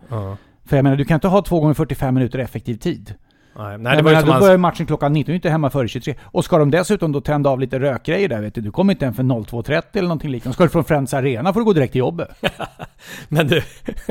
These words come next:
Speaker 1: <laughs> men du, eh, flygande byten då?
Speaker 2: Jag tycker att det blir mer bandy över det på något sätt.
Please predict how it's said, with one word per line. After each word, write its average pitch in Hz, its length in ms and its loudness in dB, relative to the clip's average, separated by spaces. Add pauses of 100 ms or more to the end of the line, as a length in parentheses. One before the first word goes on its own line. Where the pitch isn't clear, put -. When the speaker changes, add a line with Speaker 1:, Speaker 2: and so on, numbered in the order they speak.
(200)
Speaker 1:
<laughs> - 680 -20
men 147 140 0
du, 139 300 4
eh, 113 520 0 (720)
flygande 131 360 -2
byten 123 320 -4
då? 90 100 -14 (760)
Speaker 2:
Jag 156 160 -6
tycker 160 220 -4
att - 100 -6
det 151 60 -4
blir 143 220 -2
mer 170 120 2
bandy 123 380 0
över - 180 -6
det - 60 -10
på - 100 -8
något 113 100 -8
sätt. - 260 -16